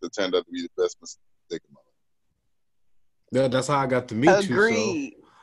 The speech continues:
Speaker 2: look how it came
Speaker 3: Agreed.
Speaker 2: around.
Speaker 1: I already knew I
Speaker 3: Agreed.
Speaker 1: was going in. I knew I didn't wanna go in, but I knew I, it was a purpose for me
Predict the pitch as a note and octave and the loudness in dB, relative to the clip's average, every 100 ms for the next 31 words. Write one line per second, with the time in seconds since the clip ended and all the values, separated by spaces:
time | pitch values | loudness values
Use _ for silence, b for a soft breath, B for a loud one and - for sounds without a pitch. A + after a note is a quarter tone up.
0 | - A#2 B2+ B2 A#2+ C#3 C3 C3+ D3 E3 | -4 -2 0 -2 -2 -2 -2 -4 -4 -6
1 | A#2+ - - _ _ - _ _ _ _ | -8 -14 -20 _ _ -20 _ _ _ _
2 | _ _ _ - - - _ b b b | _ _ _ -16 -16 -16 _ b b b
3 | b b b _ _ _ _ _ - - | b b b _ _ _ _ _ -14 2
4 | C#3+ F3 F3+ D#3+ D#3+ D3 C3 A2+ G#2+ B2+ | 4 6 6 6 8 6 6 4 6 4
5 | A2+ C#3 A2+ F2+ _ _ - G#2+ G2+ G#2+ | 6 4 2 -4 _ _ 0 2 2 4
6 | G#2+ G2+ G2+ F2 A2+ D3+ G#2+ F#2 E2+ _ | 4 4 2 0 0 2 2 -2 -4 _
7 | _ _ F#2+ F#2 G2 F#2+ F2 - G2 F2 | _ _ 0 0 2 2 0 -2 -8 -8
8 | E2 - A2 F2 - - G2+ | -8 -6 -6 -6 -12 -8 -6